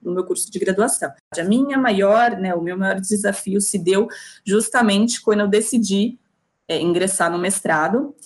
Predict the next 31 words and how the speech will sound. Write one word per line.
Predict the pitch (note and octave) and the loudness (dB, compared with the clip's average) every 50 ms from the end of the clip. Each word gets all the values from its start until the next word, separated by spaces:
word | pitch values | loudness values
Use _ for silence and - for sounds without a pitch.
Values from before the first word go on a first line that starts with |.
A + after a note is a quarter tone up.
| - _ | -16 _
e | - G#3 A3 | 0 0 2
realizar | A#3 A3 A3+ B3 B3 A#3 G3 F#3 F#3 G3 | 2 2 2 0 0 0 2 2 2 2
as | G#3 G#3 | 0 0
minhas | G#3 G#3 G3+ | 0 -2 -2
pesquisas, | - G#3 G3+ - - G3+ G3 G3 F#3+ F#3+ | 0 -2 -2 -2 -2 -2 0 0 0 0
então, | G3 G3 G3 F#3 | 0 0 0 -2
de | F#3+ F#3+ G3 | -2 0 0
mestrado | F#3+ G3 G3+ - - - F#3+ F#3 F#3 F#3 G3+ G3+ | 0 0 0 -2 -2 -2 0 0 0 0 0 0
e | G3+ | 2
doutorado. | G3 G#3+ A3 G#3+ - C4 C4 B3 F3+ E3 E3 E3 - - - | 2 2 2 2 0 0 0 0 0 0 -2 -6 -8 -6 -2
Mas | F#3+ F#3+ F#3 G3 G#3+ C4+ D4+ D4 - - - - - - - - _ _ - | 0 0 2 2 0 0 0 -2 -4 -6 -8 -10 -16 -20 -20 -20 _ _ -2
eu, | F#3+ F#3+ F#3+ F#3+ F#3+ G3 G3 G3 G3 G3 | 0 0 2 2 0 2 2 0 0 0
eu | G#3 F#3+ F#3 | 0 -2 -2
tive | F#3 - - G#3+ G#3 A3 G#3 | -2 -4 -4 -2 -2 -2 0
bastante | G3 G3+ A3 G#3+ - - G3+ G#3 G#3+ G#3+ G#3+ | 0 0 -2 -2 -4 -2 -2 -2 0 0 -2
suporte, | - - C4+ - - - F#3+ F#3+ F#3 G3 - - - - F#3+ F#3+ A3 - _ | -4 -4 -6 -8 -4 -2 0 0 2 0 -2 -4 -6 -6 -8 -8 -8 -10 _
né, | - F3 E3+ - | -4 -2 -2 -2
da | E3 E3 F3 E3+ | -2 -2 -2 0
minha | F3 F3+ F3+ F#3 G3 G#3+ G#3+ G#3+ - - | 0 0 0 0 0 0 0 -2 -2 0
área | F3+ F#3 G3 G3+ | 0 2 2 2
profissional, | G3+ - G#3 - - - A#3+ A#3 G#3 F#3 F#3 F#3 | 0 0 -2 -2 0 0 2 2 2 2 2 0
justamente | F3 F3+ - - G3 F#3 F#3 F#3 - | -2 -2 -4 -4 -4 -4 -4 -6 -6
no | F#3 | -6
meu | F3+ F#3 F#3+ | -6 -6 -4
trabalho, | F#3 A3 A3 G3+ F#3 E3+ F3 G3+ G3+ | -2 -2 0 0 0 0 2 2 2
estando | G#3 - - - A#3 A3 A#3 C4+ C4+ B3 A3+ | 0 0 0 0 2 2 4 4 2 2 2
dentro | F#3+ F#3 F#3 F#3 F#3 - E3+ | 2 0 0 -2 -4 -6 -4
da | E3 E3 | -2 -2
agência | E3 E3 E3 D#3+ D#3+ - D#3+ | -2 -2 -4 -6 -8 -8 -8
de | D#3 | -10
inovação, | D#3 D#3+ D#3 D3+ D#3 D#3 - - - - - | -8 -8 -8 -6 -6 -6 -4 -4 -2 -2 -4